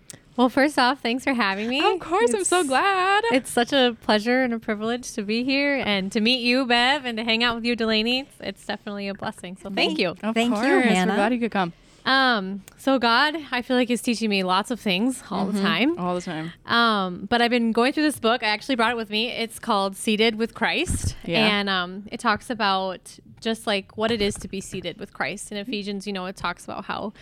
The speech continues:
Speaker 1: um, we are seated with Christ. I actually have it pulled up.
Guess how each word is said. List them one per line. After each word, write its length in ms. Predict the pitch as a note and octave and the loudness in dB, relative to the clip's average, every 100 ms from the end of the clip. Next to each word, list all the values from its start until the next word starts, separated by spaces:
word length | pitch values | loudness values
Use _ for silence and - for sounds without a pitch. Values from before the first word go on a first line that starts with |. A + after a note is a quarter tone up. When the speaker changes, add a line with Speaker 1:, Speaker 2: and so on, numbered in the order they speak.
| - - - - | -20 -20 -16 -4
Speaker 1:
um, 480 | G3 - G3 G#3 G3 | -4 -4 -8 -12 -10
we 160 | - G#3 | -4 -2
are 120 | F3+ | -4
seated 340 | F#3 C#4+ C#4+ C4 | -6 -4 -4 -6
with 120 | C4 | -8
Christ. 420 | - A#3 A#3+ - | -4 -2 -4 -10
I 120 | - | -8
actually 220 | G3+ - G#3+ | -8 -8 -12
have 100 | F#3+ | -10
it 40 | |
pulled 180 | - G#3+ | -10 -8
up. 240 | F#3+ - | -8 -10